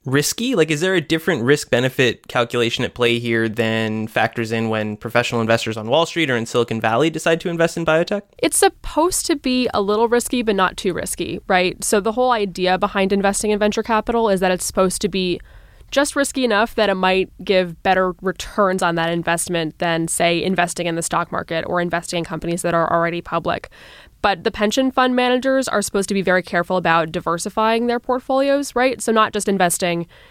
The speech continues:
Speaker 2: in one venture capital fund and not just investing a ton of money in one venture capital fund, but investing things pretty broadly. So if one fund or one portfolio company goes downhill, it shouldn't have a massive impact on a given pension.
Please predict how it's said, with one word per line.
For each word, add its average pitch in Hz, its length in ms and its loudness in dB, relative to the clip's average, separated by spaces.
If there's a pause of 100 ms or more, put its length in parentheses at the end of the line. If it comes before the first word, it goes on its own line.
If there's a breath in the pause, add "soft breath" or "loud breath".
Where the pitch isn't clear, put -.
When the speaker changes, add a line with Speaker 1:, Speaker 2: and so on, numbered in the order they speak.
(140 soft breath)
Speaker 2:
in 233 180 2
one 185 180 2
venture 175 300 0
capital 170 340 -2
fund 165 400 0
and 196 140 0
not 185 180 4
just 190 160 -4
investing 185 380 0
a 202 80 -2
ton 196 240 0
of 190 100 0
money 180 460 0
in 180 140 -2
one 170 200 -2
venture 175 240 -4
capital 165 380 -6
fund, 165 320 -2 (420 loud breath)
but 214 120 4
investing 202 380 2
things 185 360 -2
pretty 175 260 -2
broadly. 160 540 -2
So 190 240 -2
if 196 200 -2
one 240 540 0
fund 185 580 0
or 185 140 0
one 190 240 0
portfolio 185 540 0
company 180 360 -4
goes 175 220 -2
downhill, 220 500 0 (340 loud breath)
it - 180 0
shouldn't 233 400 0
have 180 580 0
a 185 60 -2
massive 175 380 0
impact 165 500 -6
on 165 400 -2
a 185 80 -6
given 170 180 -4
pension. - 440 -10